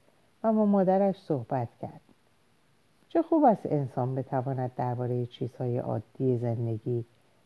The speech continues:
مثلاً اینکه نیمروی کمی شل بود، حرف بزنه. تا شامگاه سراغ پوشه نرفت. دیگر صفحات چندانی باقی نمانده بود. دوباره در زدن.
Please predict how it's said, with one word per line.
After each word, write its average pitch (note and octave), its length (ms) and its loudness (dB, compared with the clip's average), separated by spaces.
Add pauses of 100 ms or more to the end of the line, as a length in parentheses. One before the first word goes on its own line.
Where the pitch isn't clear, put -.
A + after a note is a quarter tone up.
(140)
مثلاً A3+ 360 2
اینکه F#3+ 540 4
نیمروی C#3+ 540 2
کمی C#3+ 300 -4
شل A#2+ 320 -2
بود، B2+ 260 -2
حرف - 400 -6
بزنه. B2+ 380 -12 (1400)
تا D4 160 8
شامگاه C#4+ 760 4 (140)
سراغ E3+ 320 4
پوشه D3 380 -4
نرفت. A#2+ 440 -6 (680)
دیگر C3 400 4
صفحات A#2+ 480 -2
چندانی B2+ 640 -2
باقی C3 320 0
نمانده C#3 500 -2
بود. - 160 -8 (1160)
دوباره D#4+ 380 8
در G#3 260 2 (100)
زدن. A2+ 360 -2